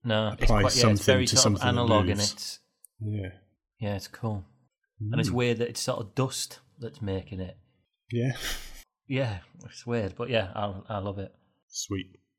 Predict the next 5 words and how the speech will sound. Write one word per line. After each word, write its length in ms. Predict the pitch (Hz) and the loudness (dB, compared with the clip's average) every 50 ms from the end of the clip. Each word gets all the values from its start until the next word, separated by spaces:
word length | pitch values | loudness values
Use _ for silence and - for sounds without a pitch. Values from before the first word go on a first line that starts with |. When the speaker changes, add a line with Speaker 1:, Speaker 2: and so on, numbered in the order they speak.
| _ _ - - | _ _ -10 -8
Speaker 2:
Um, 520 | 98 98 95 95 98 98 98 95 92 92 _ _ _ _ _ _ _ _ - | -6 -4 -4 -4 -4 -4 -6 -8 -8 -12 _ _ _ _ _ _ _ _ -10
my 160 | 107 107 107 113 | -6 -2 -2 0
last 380 | 107 98 92 87 - - - | 0 -2 -4 -6 -8 -10 -10
one 240 | - 82 85 98 98 - _ _ _ _ _ _ _ _ _ | -8 -8 -8 -8 -10 -14 _ _ _ _ _ _ _ _ _
is 580 | - 101 95 92 92 90 90 92 98 - - | -6 -4 -2 0 0 -2 -2 -2 -4 -6 -10